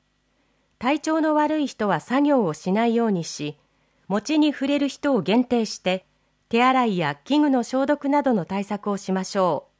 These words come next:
う。また、ついた餅は鏡餅など飾るものに使い、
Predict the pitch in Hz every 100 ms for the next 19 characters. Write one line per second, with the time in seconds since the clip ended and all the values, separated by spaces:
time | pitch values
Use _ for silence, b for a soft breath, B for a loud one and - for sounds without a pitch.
0 | _ _ _ _ _ _ _ _ _ 196
1 | 196 190 190 _ _ - 302 330 277 220
2 | 208 202 190 175 - _ _ 208 233 311
3 | 302 285 247 196 170 156 - 180 285 320
4 | 311 320 294 240 - - 175 160